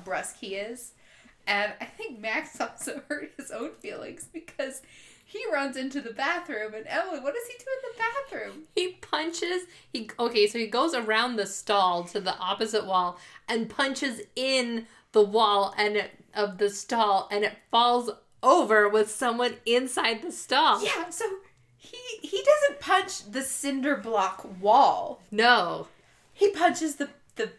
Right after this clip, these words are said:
Speaker 1: the flimsy bathroom stall with all of his significant leptokinetically enhanced
Speaker 2: <laughs>
Speaker 1: strength.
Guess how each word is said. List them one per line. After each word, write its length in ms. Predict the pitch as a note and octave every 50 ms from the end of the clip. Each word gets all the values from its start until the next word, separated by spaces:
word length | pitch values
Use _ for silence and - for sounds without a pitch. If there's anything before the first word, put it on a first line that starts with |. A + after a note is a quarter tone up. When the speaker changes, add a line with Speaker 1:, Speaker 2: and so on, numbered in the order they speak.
| _ _
Speaker 1:
the 80 | - A#3+
flimsy 540 | A3+ A3+ - - G3 F#3 F#3+ G3 G3+ A3+ B3
bathroom 420 | G3+ A#3+ A#3+ D4+ D#4 - D4 C4
stall 320 | B3 - - G3+ F#3 F3+ E3+
with 120 | F3+ - -
all 200 | F3+ F#3 F#3 G#3
of 100 | A#3 A#3
his 240 | B3 A3+ A3+ A3 - - - - - -
significant 1500 | - - - C4 C#4+ G3+ F#3+ F3+ G3 G#3+ G#3+ A3 B3+ E4 E4+ E4+ F#4 E4 E4+ - G3+ F#3 G3+ A3+ A3+ - - - - - - _ _ _ _ -
leptokinetically 1300 | G3 G3+ A#3 C4+ C#4+ D4 D4 - - E4+ C#4+ C#4 C#4 - C#4+ A#3+ A#3+ A#3+ B3+ C4+ C#4 C#4 - C#4 C4 B3 A3+
enhanced 600 | G#3+ A3+ A#3+ - B3+ B3+ B3 A#3 A#3+ A#3+ A#3+ -
Speaker 2:
<laughs> 320 | C4 A#3+ - - A#3 A#3
Speaker 1:
strength. 720 | - A3 A3 A#3 B3 C4 F4 E4 D4+ - - - - -